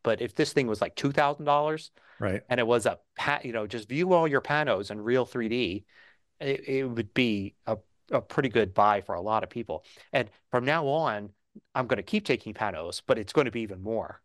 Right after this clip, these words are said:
Speaker 1: knowing
Speaker 2: Right.
Speaker 1: that I have a legit way to view them.
Speaker 2: Right.
Speaker 1: Uh, so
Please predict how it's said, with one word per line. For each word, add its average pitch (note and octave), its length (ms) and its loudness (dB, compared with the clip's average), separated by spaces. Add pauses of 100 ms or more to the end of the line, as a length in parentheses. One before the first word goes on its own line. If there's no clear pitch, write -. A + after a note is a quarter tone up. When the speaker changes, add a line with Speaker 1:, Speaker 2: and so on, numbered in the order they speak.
(100)
Speaker 1:
knowing B2+ 400 2
Speaker 2:
Right. - 20 -2
Speaker 1:
that G2+ 120 -2
I - 40 -4
have A#2 260 0
a F#2 160 -8
legit A2 480 -4
way A#2 180 0
to G#2 100 -6
view G#2 260 -4
them. C#3+ 220 0 (400)
Speaker 2:
Right. G2 240 2
Speaker 1:
Uh, F#2+ 140 -4 (160)
so G#2+ 520 0